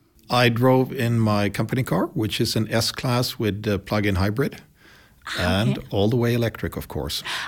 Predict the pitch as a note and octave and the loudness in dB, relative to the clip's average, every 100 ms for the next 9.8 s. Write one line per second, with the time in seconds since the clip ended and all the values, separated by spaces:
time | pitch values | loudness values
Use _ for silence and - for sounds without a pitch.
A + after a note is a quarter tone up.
0 | - A#3+ - D#4 F3+ F#3 F3 - B3 - | -2 -2 0 0 2 0 -2 -4 -2 0
1 | B3+ F3+ C#3 - - B3+ - C#4+ B3 A3 | 2 2 2 -2 -4 0 4 4 6 4
2 | G3+ G#3+ - G3 - G3 - G3 F#3 F#3 | 6 4 2 0 0 0 2 4 4 6
3 | G3+ C4 D#4+ - D3 D#3 - E3+ F#3+ A3 | 8 8 8 6 0 0 -2 2 2 0
4 | - G3+ G3 G3 - C4 D4+ A3 D3 - | -2 -2 0 0 2 4 4 2 0 -2
5 | - - F3 G3 D#4 _ - - - - | -8 -8 -6 -4 -6 _ -20 -18 -20 -8
6 | - C3 C3 C3+ C3 - A2+ A2+ A2+ A2+ | 0 6 6 6 2 -2 0 2 2 0
7 | - C3+ B2+ B2 A#2+ A2 A2 A2 G#2 G#2 | 0 2 4 4 4 4 2 2 0 -2
8 | G2 G2 F#2+ F2+ F#2 G#2+ A#2 G#2+ G2+ - | 0 0 0 -2 -2 -4 -4 -4 -2 0
9 | G#2+ - - - A2 G#2 G#2 G#2 | 0 -2 -4 -2 0 2 0 -2